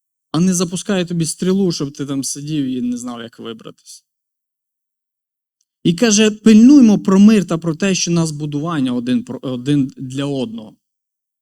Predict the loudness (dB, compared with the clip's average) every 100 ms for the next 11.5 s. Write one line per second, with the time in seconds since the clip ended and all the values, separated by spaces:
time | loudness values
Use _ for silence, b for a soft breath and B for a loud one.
0 | _ _ _ 2 4 4 2 2 2 4
1 | 4 4 2 0 0 0 -2 -2 -2 -4
2 | -4 -8 b b b -2 -2 2 6 8
3 | 10 8 6 2 0 2 4 2 0 0
4 | -2 -2 -2 -2 -4 -8 _ -2 0 -4
5 | -6 -6 -4 -6 -8 B B -4 0 0
6 | 0 -2 0 0 0 0 -2 -2 -2 -2
7 | -2 -4 -6 -6 -4 -4 -4 -4 -2 0
8 | 2 2 2 0 -4 -8 -8 -8 -6 -6
9 | -8 -18 _ _ _ _ _ _ _ _
10 | _ _ 0 0 0 -2 -4 -2 -2 -2
11 | 0 2 2 2